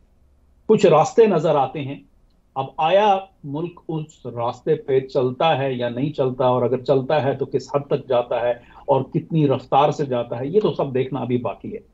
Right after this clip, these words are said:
लेकिन रास्ते हमेशा मौजूद होते हैं किसी भी crisis से निकलने के लिए।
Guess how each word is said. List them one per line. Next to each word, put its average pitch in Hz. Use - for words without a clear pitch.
लेकिन 185
रास्ते 151
हमेशा 202
मौजूद 160
होते 139
हैं 139
किसी -
भी 143
crisis 127
से 143
निकलने 113
के -
लिए। -